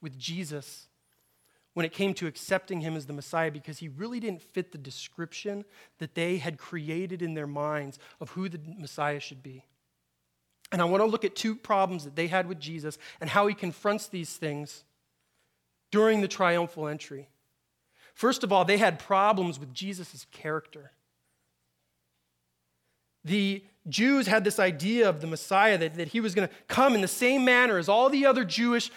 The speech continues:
political and spiritual leaders, and that he was gonna be handsome and charismatic and upper class. He was gonna associate only with the, the upper echelon of all the spiritual people of his day.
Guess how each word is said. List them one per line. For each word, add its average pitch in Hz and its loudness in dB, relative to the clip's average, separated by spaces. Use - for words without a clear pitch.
political 254 2
and 185 2
spiritual 247 0
leaders, 190 2
and 180 -2
that 175 -4
he 233 -2
was 214 -2
gonna 190 4
be 175 -2
handsome 226 2
and 170 -4
charismatic 226 6
and 175 0
upper 233 2
class. 202 2
He 214 -2
was 202 -2
gonna 214 4
associate 214 0
only 208 2
with 196 -2
the, 175 -2
the 202 0
upper 220 2
echelon 196 4
of 170 -2
all 196 6
the 170 -2
spiritual 214 -2
people 196 -6
of 147 -6
his 135 -14
day. 170 2